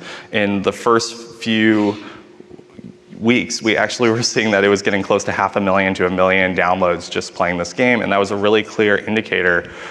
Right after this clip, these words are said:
uh, that there is something special here, and that's why Edmund went and made it into a full title. Um, this is, like, the early story of Indie Game the Movie that you, uh, may not have seen. This is what was behind the scenes going on before,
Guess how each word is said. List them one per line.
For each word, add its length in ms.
uh, 200
that 260
there 120
is 120
something 300
special 420
here, 280
and 160
that's 260
why 220
Edmund 420
went 280
and 280
made 200
it 180
into 300
a 100
full 300
title. 460
Um, 460
this 180
is, 160
like, 240
the 120
early 320
story 460
of 160
Indie 260
Game 220
the 40
Movie 220
that 220
you, 260
uh, 260
may 220
not 240
have 140
seen. 280
This 160
is 160
what 180
was 140
behind 380
the 60
scenes 340
going 260
on 180
before, 680